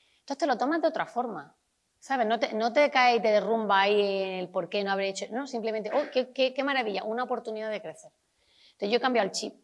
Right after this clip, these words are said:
Yo ahora ya, si algo me va mal, pues lo es-, como lo espero y lo busco,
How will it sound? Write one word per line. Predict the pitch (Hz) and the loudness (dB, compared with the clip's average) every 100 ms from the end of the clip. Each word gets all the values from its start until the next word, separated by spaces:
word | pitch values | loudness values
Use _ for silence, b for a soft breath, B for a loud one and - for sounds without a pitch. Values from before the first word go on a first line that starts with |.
| _ - | _ -14
Yo | 175 208 | -2 2
ahora | 220 | 2
ya, | 226 220 220 214 | 4 2 0 -4
si | - 185 | -6 -4
algo | 190 208 | -2 -2
me | 214 | -2
va | 214 | -2
mal, | 220 220 233 | -2 -4 -6
pues | 208 175 | -8 -8
lo | |
es-, | 170 - | -8 -10
como | - 185 | -10 -6
lo | 190 185 | -4 -6
espero | - 226 233 240 339 _ | -6 -4 -2 -4 -10 _
y | - | -2
lo | 190 | 0
busco, | 202 247 - 254 | 0 0 -2 -2